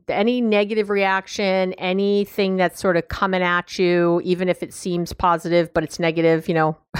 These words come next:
<laughs> really underneath, it's about them, not you. I'm not, and I'm not blowing sunshine up your butt here. I, I am not doing that.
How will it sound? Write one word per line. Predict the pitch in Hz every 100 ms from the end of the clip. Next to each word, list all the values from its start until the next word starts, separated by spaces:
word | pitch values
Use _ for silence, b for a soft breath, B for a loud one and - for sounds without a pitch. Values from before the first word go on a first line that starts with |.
| - -
<laughs> | - - - -
really | 220 190
underneath, | 175 170 175 185 - B B B B B -
it's | 254 262 -
about | 262 247 233 208
them, | 214 220
not | 196 190 208
you. | 247 320 196
I'm | 185 190 190
not, | 202 220 -
and | 208 196
I'm | 208
not | 240 254 262
blowing | 262 254 254
sunshine | 247 254 262 240
up | 233
your | 240
butt | 233 233
here. | 226 208 170 - _ -
I, | 185 185 -
I | 190
am | 185 190
not | 208 220 233 - _ - 190
doing | 214 233 208
that. | 151 117